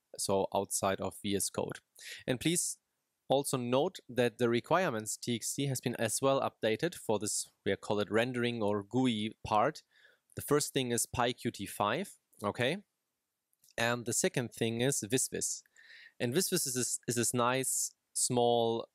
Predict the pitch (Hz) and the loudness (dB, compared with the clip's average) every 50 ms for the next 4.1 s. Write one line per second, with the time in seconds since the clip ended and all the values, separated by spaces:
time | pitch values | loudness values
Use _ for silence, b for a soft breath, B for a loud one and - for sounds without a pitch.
0 | _ _ - 113 107 107 123 160 151 117 104 104 117 127 135 - 101 107 - 151 | _ _ -4 0 2 2 2 2 2 0 -2 -2 -2 -2 0 -2 -2 0 0 0
1 | 151 143 127 113 107 104 101 117 - - 98 98 113 - - b b b b b | 0 0 -2 0 2 2 0 0 0 0 0 0 0 -2 -4 b b b b b
2 | b b b b b b _ - - 107 107 104 104 104 104 104 104 - 104 117 | b b b b b b _ -2 0 0 2 2 0 0 -2 -6 -6 -4 -4 -2
3 | 135 185 180 147 - - 131 127 - - 123 117 113 - - 117 120 123 120 120 | -2 0 0 0 0 0 0 0 2 2 4 4 4 4 2 2 4 4 2 0
4 | 110 - | -4 -6